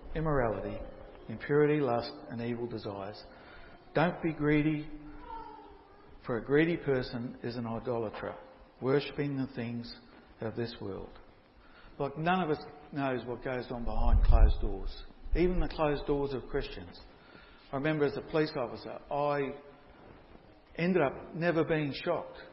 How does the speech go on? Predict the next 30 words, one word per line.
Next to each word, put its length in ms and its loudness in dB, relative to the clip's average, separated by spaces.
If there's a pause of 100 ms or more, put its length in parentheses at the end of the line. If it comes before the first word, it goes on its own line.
(280)
because 400 -4
sometimes 480 -4
you 100 -6
would 240 -8
see 260 -4
nice, 320 -4
happy 300 -8
families 420 -2
on 140 -2
the 140 -2
outside, 540 -4 (920)
and 200 -2
then 220 0
all 220 2
of 80 -2
a 140 -4
sudden 340 -8
something, 440 -10 (680)
you 100 -6
would 120 -4
hear 260 -2
something 380 -10
terrible 340 -4
about 340 -8
what 120 -4
had 100 -6
happened 320 -8
on 140 -8
the 100 -8
inside. 500 -8